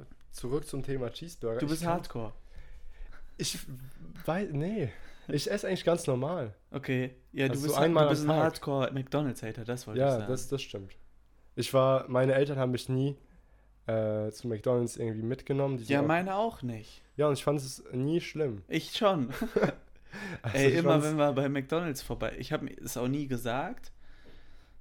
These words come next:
Speaker 1: Aber so innerlich
Speaker 2: Oh, wollte ich da gerne rein. <laughs> Und mir ein Happy Meal abholen. Oh, das wollte ich schon sehr gerne.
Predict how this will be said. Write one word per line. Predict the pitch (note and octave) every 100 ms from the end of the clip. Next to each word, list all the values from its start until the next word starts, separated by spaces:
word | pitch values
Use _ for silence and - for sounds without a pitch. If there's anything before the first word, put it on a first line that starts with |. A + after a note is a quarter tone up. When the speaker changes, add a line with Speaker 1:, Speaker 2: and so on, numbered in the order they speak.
| -
Speaker 1:
Aber | - G#2+
so | G#2+ A#2
innerlich | B2+ C3+ C3 C3+
Speaker 2:
Oh, | C#3 C3 B2 A#2+ A#2 - - -
wollte | C3 B2+
ich | -
da | B2+
gerne | A#2+ C3 B2+ C3+
rein. | B2+ D#3 C3 D3 -
<laughs> | G#3 F#3+ D3+ C4+ - - - G#3 F#3+
Und | E3 D#3
mir | D#3
ein | D3
Happy | C#3 D#3+ E3+
Meal | D3 C#3 B2+
abholen. | C3 C#3 C#3+ B2+ C3+
Oh, | C3 A#2+ A#2+ A2+
das | A2 - - - - - - - -
wollte | B2+ B2
ich | A#2+
schon | - C#3 C#3
sehr | C#3+ D3
gerne. | C#3+ B2 A#2 -